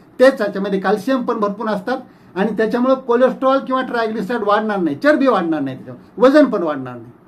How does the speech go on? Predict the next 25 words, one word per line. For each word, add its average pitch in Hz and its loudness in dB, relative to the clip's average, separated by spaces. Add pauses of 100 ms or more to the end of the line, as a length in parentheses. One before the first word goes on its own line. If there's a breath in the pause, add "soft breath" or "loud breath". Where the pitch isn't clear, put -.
(640)
म्हणून 262 2
दही, 220 6
दही 202 2
पण 269 0
ते 262 -2
वरचं 220 -2 (380)
साय 277 4
नसली 190 2
पाहिजे. 131 -12 (520)
दही 220 4
किंवा 240 0
ताक 185 -2
म्हणजे 202 -2
आंबवलेले 254 4
पदार्थ 208 -4
जे 190 -4
असतात 185 -4
ते 262 2
पण 254 -2
चांगले 208 -4
असतात. 190 -4 (320 soft breath)
कुठलेही 269 2
दुसरे 214 -6
आंबवलेले 196 -2
पदार्थ 185 -6